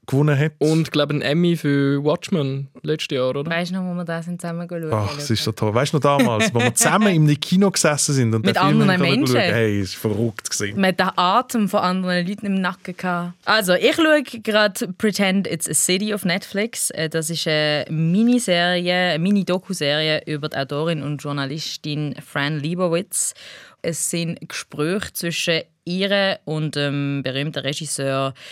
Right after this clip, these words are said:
Speaker 3: Martin Scorsese. Da haben wir sicher auch schon Filme gesehen. Der hat zum Beispiel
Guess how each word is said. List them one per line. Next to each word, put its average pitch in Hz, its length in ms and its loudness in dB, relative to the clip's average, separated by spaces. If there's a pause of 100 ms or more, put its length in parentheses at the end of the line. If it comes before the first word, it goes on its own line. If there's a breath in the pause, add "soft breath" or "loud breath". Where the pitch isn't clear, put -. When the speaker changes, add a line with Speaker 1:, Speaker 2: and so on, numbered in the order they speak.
(300 loud breath)
Speaker 3:
Martin 160 400 0
Scorsese. 208 840 -2 (320)
Da 147 160 0
haben 135 160 -2
wir 135 60 -6
sicher 151 360 -8
auch 139 100 -4
schon 139 280 -8
Filme 147 420 -6
gesehen. 139 380 -8
Der 131 100 -6
hat 123 100 -12
zum 143 100 -10
Beispiel 143 360 -10